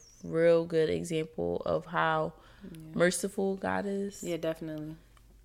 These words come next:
Speaker 1: And, um, how life presents us with so many opportunities when we don't get something right to kinda right our wrongs, e-,
Speaker 2: Mm-hmm.
Speaker 1: essentially.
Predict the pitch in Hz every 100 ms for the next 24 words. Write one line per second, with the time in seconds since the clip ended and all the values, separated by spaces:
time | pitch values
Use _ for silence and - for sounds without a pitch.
0 | - - - - - - 175 165 - 160
1 | 160 156 160 180 180 180 170 170 160 165
2 | - 185 170 165 180 170 - 165 165 -
3 | - 175 175 170 165 - - - 170 170
4 | 160 160 165 156 160 - - - - 170
5 | 175 175 175 175 175 175 175 190 175 175
6 | 175 - - - 175 180 165 160 156 160
7 | - 160 160 160 175 185 185 170 156 160
8 | 202 - 208 208